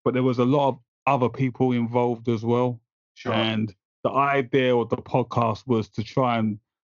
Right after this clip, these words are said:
Speaker 1: tell some of the, you know, tell some of the stories from back in the day and try to give the people that were involved and help build the scene,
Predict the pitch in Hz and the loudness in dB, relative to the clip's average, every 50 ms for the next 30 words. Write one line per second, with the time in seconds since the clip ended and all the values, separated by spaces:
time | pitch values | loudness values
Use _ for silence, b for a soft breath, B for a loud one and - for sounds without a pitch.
0 | _ _ _ - - 143 131 123 113 117 - 131 120 120 117 120 120 113 110 165 | _ _ _ -2 2 2 4 2 2 0 0 0 0 2 2 2 0 0 2 2
1 | 139 110 110 113 117 113 - _ _ _ _ _ _ _ _ - - - 165 170 | 2 2 2 0 -2 -2 -6 _ _ _ _ _ _ _ _ -10 -2 0 2 2
2 | 160 - - 156 143 147 143 131 - - - 156 143 135 135 123 - - - 139 | 2 2 0 0 2 2 2 0 0 -2 -2 0 0 0 0 -2 -4 -6 -4 -2
3 | 123 123 - 127 113 113 - 135 120 120 113 117 127 120 120 117 120 120 117 113 | -2 -2 -2 -4 -6 -4 -2 -2 -2 -2 -2 -2 -2 -2 0 0 0 0 -2 -4
4 | 110 - - 117 113 110 110 110 107 - _ _ _ _ _ _ _ _ - - | -4 -6 -6 -4 -2 0 0 -2 -4 -6 _ _ _ _ _ _ _ _ -2 0
5 | 147 135 131 123 - 127 117 - 123 120 110 117 - _ _ _ _ - 120 - | 0 2 0 0 -2 -2 0 0 0 0 -2 -4 -12 _ _ _ _ -6 -2 0
6 | 151 139 120 123 127 120 113 117 120 120 120 117 113 107 113 123 123 120 120 117 | 0 2 2 2 0 0 2 0 0 0 0 0 -2 0 0 2 2 2 2 0
7 | 110 117 - 117 110 104 - - 131 107 - - 143 139 135 127 117 123 117 - | -2 -2 -2 -2 -2 -2 -2 -2 -2 -2 -2 0 0 2 2 2 0 -2 -4 -2
8 | - 123 113 110 113 | 0 0 0 0 -2